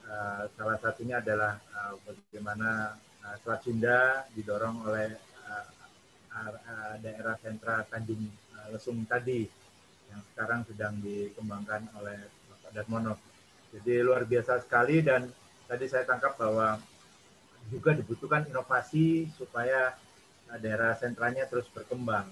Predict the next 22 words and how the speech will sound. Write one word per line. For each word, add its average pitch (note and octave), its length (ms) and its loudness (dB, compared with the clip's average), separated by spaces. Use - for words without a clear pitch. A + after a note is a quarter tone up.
Artinya D3 760 2
ini B2 200 -4
adalah A2+ 320 2
perpaduan, A#2+ 680 4
eh, A2 600 0
green C3 360 0
economy C3 520 -2
dan, A2 240 0
eh, G#2+ 100 -12
blue D3+ 240 8
economy. A2+ 480 -2
Bagaimana A2 480 -2
kalau A#2+ 160 2
blue G#2+ 200 -2
economy, A#2+ 600 -2
eh, A2+ 300 -4
kerabat A2 320 -2
desa, B2+ 560 2
eh, A2 280 -6
terus B2+ 260 -2
dihasilkan A#2 540 -2
inovasi, A2+ 640 -6